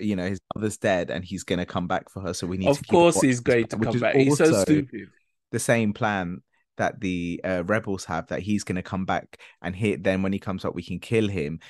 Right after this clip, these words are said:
Speaker 1: so that he can't reveal any of our identities or secrets to the Empire.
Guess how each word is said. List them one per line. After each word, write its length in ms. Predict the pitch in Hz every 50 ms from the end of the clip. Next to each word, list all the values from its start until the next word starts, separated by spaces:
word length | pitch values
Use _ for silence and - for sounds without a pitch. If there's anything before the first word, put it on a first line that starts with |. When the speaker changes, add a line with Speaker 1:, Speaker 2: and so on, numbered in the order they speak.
| - _ _
Speaker 1:
so 180 | - - 101
that 100 | 90 73 80
he 120 | 95 95
can't 260 | - - 104 95 78
reveal 320 | 85 85 101 98 95 92 -
any 220 | - 87 92 92 87
of 140 | 85 82
our 120 | 90 82 85
identities 540 | 85 82 - 82 85 - - - 90 85 -
or 60 | 90 82
secrets 460 | - - 87 - - - 85 - -
to 120 | - 90
the 120 | 82 87 87
Empire. 460 | 85 87 82 85 76 65 67 82